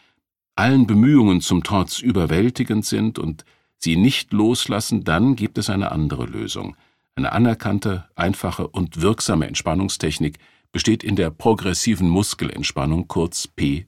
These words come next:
M E. Bei dieser in den sechziger Jahren entwickelten Technik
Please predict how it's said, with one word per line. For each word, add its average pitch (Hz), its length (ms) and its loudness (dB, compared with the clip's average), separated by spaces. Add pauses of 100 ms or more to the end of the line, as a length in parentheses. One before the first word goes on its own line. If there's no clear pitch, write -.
(100)
M - 280 -6 (140)
E. - 200 -6 (1200)
Bei 98 220 0
dieser 135 360 2
in 113 140 4
den 101 180 4
sechziger 127 480 0
Jahren 85 380 0
entwickelten 90 640 -4
Technik - 560 -4